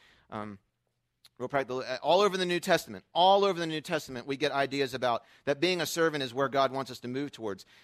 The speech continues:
Uh, Jesus said in Matthew chapter twenty-three, "The greatest among you," you wanna be great? You know what you gotta be? Be a servant. Acts chapter three, verse twenty-six, it descri-, when Luke wrote, he described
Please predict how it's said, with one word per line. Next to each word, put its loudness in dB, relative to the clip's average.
Uh, 2
Jesus -2
said 2
in -4
Matthew -6
chapter -4
twenty-three, -6
"The -4
greatest 4
among 6
you," -4
you 0
wanna 6
be 2
great? 6
You -4
know 4
what 4
you -4
gotta 8
be? 0
Be 4
a 2
servant. -4
Acts 2
chapter 0
three, -4
verse -6
twenty-six, -4
it -4
descri-, -2
when -6
Luke -2
wrote, 4
he -4
described 0